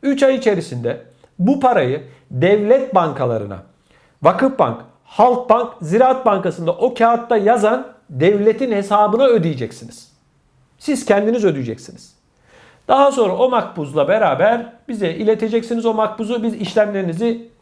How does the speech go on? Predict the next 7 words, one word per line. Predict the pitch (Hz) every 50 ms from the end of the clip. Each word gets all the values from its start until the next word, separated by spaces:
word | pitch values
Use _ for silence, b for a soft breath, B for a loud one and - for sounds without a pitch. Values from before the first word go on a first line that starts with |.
| _
güven-, | - 120 147 156 160 180 196 220
sosyal | 226 - 185 156 - - 202 202
güvenlik | 196 202 202 208 202
uzmanlarımız | 196 185 175 180 170 165 156 147 143 139 -
takip | 214 214 220 220 220 226 214
edecekler. | 208 196 202 202 208 208 208 226 214 208
Sizi | 208 - 233 233 190 190 220 233 226 233